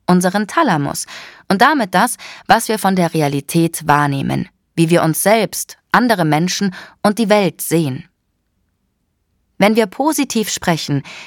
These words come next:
sehen wir die Welt und andere Menschen freundlicher. Wenn wir negativ sprechen,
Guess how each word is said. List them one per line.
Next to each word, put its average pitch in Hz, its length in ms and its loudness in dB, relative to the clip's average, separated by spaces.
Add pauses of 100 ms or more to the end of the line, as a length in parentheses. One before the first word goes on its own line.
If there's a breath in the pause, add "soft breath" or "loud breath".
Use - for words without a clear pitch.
(140 loud breath)
sehen 220 380 2
wir 190 80 0
die 160 180 -2
Welt 160 440 0
und 143 180 -4
andere 170 340 2
Menschen 160 460 0
freundlicher. 220 640 -4 (680)
Wenn 208 160 2
wir 214 120 4
negativ 226 540 0
sprechen, 175 500 -4